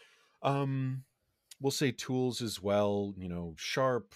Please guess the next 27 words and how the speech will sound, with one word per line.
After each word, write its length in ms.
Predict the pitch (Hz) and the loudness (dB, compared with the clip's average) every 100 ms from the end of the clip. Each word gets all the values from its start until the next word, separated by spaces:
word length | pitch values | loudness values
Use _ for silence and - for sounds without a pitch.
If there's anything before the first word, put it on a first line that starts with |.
| - | -10
blunt, 440 | 104 101 104 95 | -4 -2 -2 -6
hot, 360 | - 104 101 - | -6 -2 -2 -4
cold, 460 | - 90 90 90 82 | -6 -4 -2 -6 -8
things 320 | 98 92 - | -8 -6 -4
like 180 | 85 - | -6 -4
that, 240 | 85 85 | -6 -2
all 120 | 110 | -4
types 360 | 110 110 87 - | -4 -4 -4 -8
of 80 | 80 | -10
stuff. 380 | - 78 78 - - - _ - | -8 -6 -8 -12 -20 -20 _ -10
Um, 580 | 95 90 85 85 82 78 _ _ _ _ _ _ | -6 -6 -6 -6 -8 -12 _ _ _ _ _ _
we'll 120 | 117 | -8
say 260 | - 143 123 | -2 0 0
along 560 | - 107 104 101 101 98 - | 0 0 2 0 -2 -4 -8
the, 560 | 87 92 85 80 80 - - | -8 -6 -6 -6 -10 -14 -8
uh, 380 | 80 73 65 62 - _ _ _ _ _ | -6 -4 -6 -10 -14 _ _ _ _ _
east 340 | 143 156 - - | -8 -6 -6 0
wall 420 | 107 107 104 104 | 4 4 4 0
is 200 | 90 85 | -4 -6
where 180 | 92 90 | -4 -2
I 120 | 87 | -2
keep, 440 | - - 87 71 | -6 -8 -8 -6
uh, 300 | 87 76 69 - | -6 -4 -6 -8
kennels 440 | - 147 135 127 95 | -4 -2 0 -4 -6
and 180 | 80 | -10
paddocks 640 | - 117 110 107 101 - - | -8 -4 -2 -2 -6 -8 -8
and 320 | 85 76 69 | -8 -10 -12